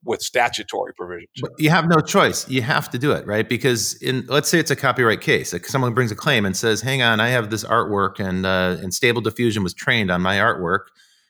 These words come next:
Speaker 2: and I can prove that they trained it." That's, by the way, that's the first thing they have to do is say,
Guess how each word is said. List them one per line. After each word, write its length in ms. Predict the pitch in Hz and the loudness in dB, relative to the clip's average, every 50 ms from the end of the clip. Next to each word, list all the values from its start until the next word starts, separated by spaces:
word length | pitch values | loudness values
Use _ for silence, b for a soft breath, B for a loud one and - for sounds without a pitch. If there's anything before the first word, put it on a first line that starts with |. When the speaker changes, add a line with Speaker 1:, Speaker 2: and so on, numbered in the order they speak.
| b b | b b
Speaker 2:
and 200 | 98 95 98 101 98 | -6 -4 -2 0 0
I 80 | 104 101 | -2 -2
can 160 | - 107 95 | -2 -4 -6
prove 500 | - - - - 151 156 170 180 165 143 | -6 -6 0 4 6 6 6 6 4 2
that 140 | 147 139 - | 0 0 0
they 100 | 143 131 | 0 -2
trained 400 | - - - 147 135 131 127 104 | -2 -2 0 0 0 2 2 0
it." 160 | 98 - - | 0 0 2
That's, 220 | 98 110 117 110 _ - | 0 0 0 -2 _ 0
by 80 | - 113 | 2 2
the 80 | 110 104 | 4 4
way, 80 | 101 | 4
that's 160 | 101 120 - | 2 2 0
the 80 | - 110 | -2 -4
first 260 | - - 123 120 - | 0 0 0 0 0
thing 120 | - 92 87 | -2 -2 0
they 80 | 85 | -2
have 100 | 82 - | -2 -2
to 80 | - 87 | -4 -4
do 180 | 73 87 85 | -2 -2 -2
is 140 | 85 85 - | -2 -2 -2
say, 220 | - 92 92 90 | -2 0 0 0